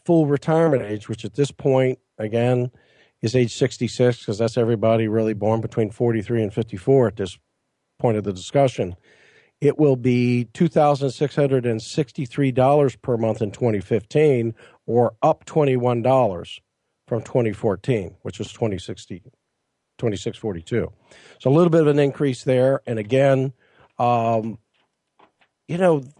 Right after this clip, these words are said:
the things that I think sometimes we hear is that that's not as big of impact. But maybe you look at,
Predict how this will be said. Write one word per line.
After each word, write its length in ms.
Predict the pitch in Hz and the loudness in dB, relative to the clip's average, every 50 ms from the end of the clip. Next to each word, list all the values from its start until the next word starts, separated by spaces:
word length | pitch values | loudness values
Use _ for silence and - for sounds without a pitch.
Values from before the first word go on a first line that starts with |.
| _ _ _ _ | _ _ _ _
the 60 | - | -12
things 300 | 127 - 220 254 247 202 | -2 0 2 2 2 2
that 140 | 175 160 135 | 2 2 4
I 80 | 135 127 | 4 2
think 200 | 123 - 147 139 | 2 0 -2 -2
sometimes 540 | - - 139 123 - 139 131 131 117 101 113 | 0 -2 -2 -2 -2 0 0 0 -2 -2 -6
we 160 | 110 107 95 | -8 -8 -8
hear 500 | - - 185 220 190 147 123 110 107 101 - - - - _ - | -4 -2 -2 0 2 2 2 0 -2 -4 -8 -20 -20 -20 _ -6
is 100 | 127 120 | -2 -2
that 120 | 139 120 - | -2 0 0
that's 300 | 139 151 185 - - 151 | 0 0 0 -2 -2 0
not 460 | 143 139 135 143 143 143 143 135 - _ _ _ | 2 2 4 2 2 2 0 -2 -4 _ _ _
as 160 | - 123 110 101 | -4 -4 -4 -4
big 500 | 104 104 110 131 131 135 139 135 131 - | -12 -8 -4 -2 0 2 0 0 0 -2
of 140 | 117 101 | -4 -2
impact. 720 | 117 139 151 156 151 - - 98 80 - - - _ - _ _ _ _ _ - _ _ _ _ _ _ _ _ _ _ _ _ _ _ _ _ | 2 2 2 2 0 -2 -6 -6 -6 -8 -12 -16 _ -20 _ _ _ _ _ -20 _ _ _ _ _ _ _ _ _ _ _ _ _ _ _ _
But 160 | - 156 - 135 | -2 -2 0 2
maybe 640 | 143 147 170 226 247 185 147 123 117 135 147 139 _ _ | 2 2 2 2 2 2 2 4 2 0 -2 -6 _ _
you 100 | 131 131 | -4 0
look 300 | 123 147 156 151 - 139 | 2 2 0 2 0 0
at, 320 | 123 117 117 113 113 | 0 2 2 0 -2